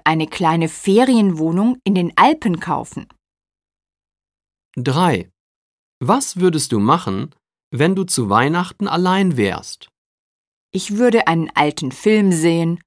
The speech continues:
Speaker 1: und ein paar Flaschen Sekt trinken.
Speaker 2: Vier. Was würdest du machen, wenn du wieder mal eine Oberschule besuchen könntest?
Speaker 1: Ich würde noch fleißiger lernen.
Speaker 2: Fünf.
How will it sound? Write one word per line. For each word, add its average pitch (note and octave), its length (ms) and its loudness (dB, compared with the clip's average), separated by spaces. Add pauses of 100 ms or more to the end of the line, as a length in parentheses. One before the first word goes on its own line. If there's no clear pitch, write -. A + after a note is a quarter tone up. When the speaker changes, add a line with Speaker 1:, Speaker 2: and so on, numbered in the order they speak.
(300)
Speaker 1:
und D4 160 2
ein F3 160 2
paar D3+ 160 2
Flaschen D#3 420 -4
Sekt D#3+ 460 -4
trinken. D#3 500 -6 (1200)
Speaker 2:
Vier. D#3+ 440 0 (840)
Was F3+ 360 0
würdest F3+ 380 -2
du A2+ 80 -2
machen, B2 500 -2 (340)
wenn G#3 220 2
du A3+ 180 -2
wieder E3+ 280 -2
mal F3+ 320 -2
eine D#3 260 -4
Oberschule G2+ 680 -4
besuchen G2 520 -8
könntest? E2 640 -8 (880)
Speaker 1:
Ich G3+ 240 -4
würde E3 220 0
noch F3 340 2
fleißiger C#3+ 580 -4
lernen. C3 640 -8 (1040)
Speaker 2:
Fünf. C#3+ 400 -4